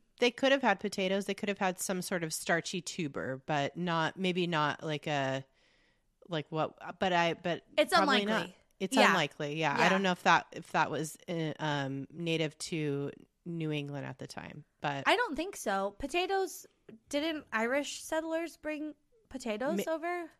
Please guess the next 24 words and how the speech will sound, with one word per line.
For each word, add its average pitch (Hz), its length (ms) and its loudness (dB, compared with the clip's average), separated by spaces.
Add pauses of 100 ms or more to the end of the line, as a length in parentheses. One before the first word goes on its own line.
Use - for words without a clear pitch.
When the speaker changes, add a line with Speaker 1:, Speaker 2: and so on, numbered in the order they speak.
(300)
Speaker 1:
Yeah, 302 320 2
but 330 160 0
I, 269 240 2
I 214 120 0
think 254 340 -4
there's, 185 680 -2 (880)
yeah, 262 60 8
Speaker 2:
Other 233 340 4 (160)
Speaker 1:
that's, 202 200 -4 (200)
Speaker 2:
roots? 226 300 2
Speaker 1:
yeah, 233 140 10
like, 180 240 2 (180)
yeah, 208 240 4
there's 196 200 2
other 240 200 2
roots, 175 340 -2
like, 196 240 -2
like 190 200 2
a, 175 280 6
a 170 140 2
parsnip 165 640 -2
or 165 100 0
something 170 460 -2
could 262 100 0